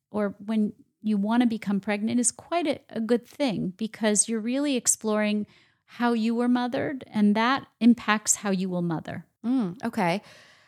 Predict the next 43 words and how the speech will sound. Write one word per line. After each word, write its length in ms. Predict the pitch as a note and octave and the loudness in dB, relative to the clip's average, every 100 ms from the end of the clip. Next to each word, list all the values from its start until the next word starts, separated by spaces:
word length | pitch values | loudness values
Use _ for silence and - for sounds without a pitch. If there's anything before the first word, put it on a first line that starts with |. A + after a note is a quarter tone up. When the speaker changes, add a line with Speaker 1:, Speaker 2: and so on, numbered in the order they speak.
| _ _ | _ _
Speaker 2:
How 120 | - D4 | 4 6
much 220 | D#4+ - | 6 4
time 180 | C#4+ B3+ | 2 4
is 160 | A3 | 4
necessary 640 | G#3 G#3 A3 G3 G3+ F#3 F3 | 2 2 2 2 4 4 2
for 160 | E3 | 2
you 140 | G3 F3+ | 0 0
to 80 | |
physically 640 | E3+ - G3+ F3+ G#3 - G3 | -2 0 2 4 2 2 0
be 300 | D#3 F#3 F#3 | 0 0 0
with 360 | E3 F3 G3 - | 4 4 4 0
or 160 | F#3+ F3+ | 0 2
near 240 | F3 E3+ | 2 4
your 180 | E3+ E3+ | 2 2
child 460 | E3 - D#3+ D3+ D3+ | 0 0 2 2 0
at 80 | D3 | -2
each 260 | D#3+ D3+ - | -4 -6 -6
stage 320 | - D3 C#3+ | -4 -4 -4
of, 100 | D3 C#3+ - - | -8 -10 -10 -8
of 180 | D3+ C#3 | -6 -4
development? 460 | D3+ C3 - - - _ _ | -4 -4 -4 -12 -16 _ _
Speaker 1:
Well, 240 | A#3 A3+ A3 | 4 6 6
I 160 | B3 | 4
always 240 | B3+ B3+ - | 4 4 4
say 160 | A3 | 2
more 340 | G#3 G3 G3+ G3+ | 4 4 4 2
is 160 | F#3+ | 2
more. 440 | F#3 E3+ E3 - E3+ | 0 -2 -4 -8 -12
Speaker 2:
Okay. 140 | - | -6
Speaker 1:
The 40 | G3+ | 2
more 380 | F#3+ G3 G#3+ G#3+ | 4 6 4 4
physically 580 | - A#3 A3 A#3 A3+ | 2 2 2 0 -4
and 100 | G#3 | -2
emotionally 500 | G3 F#3+ F#3+ - F#3 | 0 0 0 -2 -4
present 440 | F3+ - F3+ F3+ - | -4 -2 0 0 -2
you 120 | F3+ | -6
can 240 | - F#3 | -4 -2
be 480 | E3+ E3+ F3 B3+ D4+ - - | -2 -2 -2 -4 -6 -10 -4
in 100 | F#3+ | -2
those 300 | F#3 F#3 - | 0 2 2
first 280 | G3 F#3 - | 0 -2 -4
three 160 | F#3+ | -6
years, 400 | F#3 F3+ G3 G#3+ | -6 -4 -2 -2